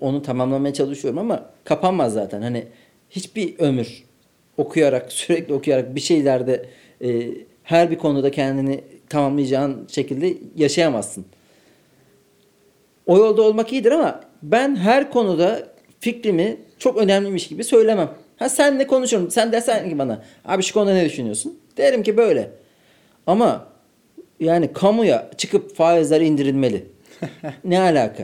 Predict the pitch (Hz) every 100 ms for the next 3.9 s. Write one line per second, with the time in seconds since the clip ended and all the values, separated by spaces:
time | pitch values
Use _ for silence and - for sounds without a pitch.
0 | 85 147 175 151 - - 139 139 - 131
1 | - 160 165 170 190 202 202 160 - -
2 | _ _ 156 185 226 175 196 190 185 175
3 | - 185 160 156 143 110 - 95 95